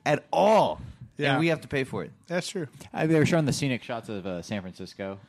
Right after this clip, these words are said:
Speaker 3: and it's like, "Oh, the beautiful San Francisco." It's like you're in fucking Santa Clara. Why don't you show
Speaker 2: Yeah.
Speaker 3: those soccer fields that the forty-niners were supposed to build for the city of Santa Clara when they built their stadium?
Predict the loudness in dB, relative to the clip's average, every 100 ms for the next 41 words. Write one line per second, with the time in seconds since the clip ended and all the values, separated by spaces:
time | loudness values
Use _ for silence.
0 | -16 -16 -14 -16 -16 -12 -6 -4 -4 -6
1 | -10 -6 -2 -2 0 -2 0 -2 -2 -2
2 | 0 2 2 2 2 -2 0 0 2 2
3 | 4 4 4 4 6 4 4 4 4 4
4 | 2 0 2 0 2 0 2 0 2 2
5 | 2 0 0 -2 0 2 4 2 0 -4
6 | -2 0 0 2 0 2 4 4 4 0
7 | 0 0 -2 -4 -4 -4